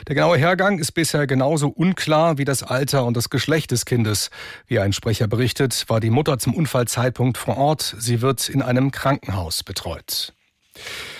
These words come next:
Bei Hannovers größtem Arbeitgeber V W Nutzfahrzeuge wird der Chef ausgetauscht. Der bisherige Vorsitzende Carsten Intra verlässt das Unternehmen aus persönlichen Gründen.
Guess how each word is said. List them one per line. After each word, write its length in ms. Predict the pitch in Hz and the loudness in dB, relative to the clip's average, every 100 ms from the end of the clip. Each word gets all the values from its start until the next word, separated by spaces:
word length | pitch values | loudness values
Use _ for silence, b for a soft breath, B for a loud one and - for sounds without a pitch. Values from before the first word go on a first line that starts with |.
| B B B B B - | B B B B B 0
Bei 240 | 160 165 | 2 4
Hannovers 340 | 190 196 196 | 4 2 0
größtem 340 | - 185 - 175 | 2 0 0 -2
Arbeitgeber 480 | 190 175 147 170 156 | 0 0 2 0 2
V 220 | 175 156 | 2 2
W 100 | 165 | 0
Nutzfahrzeuge 840 | 233 - 165 127 135 120 104 98 | 0 0 0 2 2 2 0 -2
wird 240 | 131 123 - | -2 -2 -2
der 100 | 135 | -2
Chef 300 | - 240 - | 0 -2 -2
ausgetauscht. 920 | 123 104 - - 110 - - - - | -2 -2 -4 -2 -2 -2 -4 -4 -2
Der 80 | 113 | 0
bisherige 520 | 131 156 165 156 131 | 0 2 2 2 0
Vorsitzende 560 | - 151 147 131 143 131 | 0 0 0 0 0 0
Carsten 360 | 120 117 - | 0 0 0
Intra 420 | 107 175 - 151 131 | -2 -2 2 2 2
verlässt 400 | 131 120 185 127 | 0 0 0 -2
das 160 | - | -2
Unternehmen 500 | 117 110 110 123 156 | 0 2 2 2 2
aus 320 | - 123 120 | 2 0 0
persönlichen 800 | - 123 113 123 147 139 120 131 | 0 -2 2 2 2 2 0 0
Gründen. 460 | 127 202 196 131 | 2 2 2 0